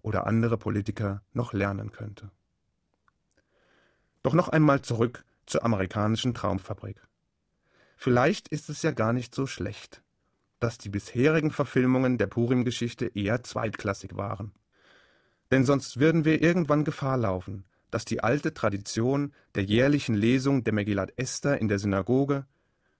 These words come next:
zu der die Kinder maskiert kommen und mit sogenannten Gregern bei jeder Erwähnung des Namens Haman einen Riesenkrach machen, irgendwann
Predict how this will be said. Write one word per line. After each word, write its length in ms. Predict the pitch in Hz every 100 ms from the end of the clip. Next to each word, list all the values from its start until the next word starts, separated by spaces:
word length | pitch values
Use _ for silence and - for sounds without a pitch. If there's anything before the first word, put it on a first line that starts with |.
| -
zu 120 | 117
der 100 | 120
die 140 | 135
Kinder 280 | - 165 160
maskiert 480 | 147 - - 190 -
kommen 400 | 139 139 143 139 _ _ -
und 200 | 135 117
mit 120 | 120
sogenannten 540 | 151 143 127 120 117
Gregern 600 | 104 113 139 110 117 135 - _ _
bei 100 | 120
jeder 500 | 113 131 175 180 -
Erwähnung 520 | 139 120 135 139 139
des 140 | 123 131
Namens 520 | 113 113 - - -
Haman 380 | 151 110 95 101 _ -
einen 180 | 135 139
Riesenkrach 760 | 123 165 202 196 175 - 147 -
machen, 400 | 98 - 139 - _ _ _ -
irgendwann 680 | 139 165 170 120 117 127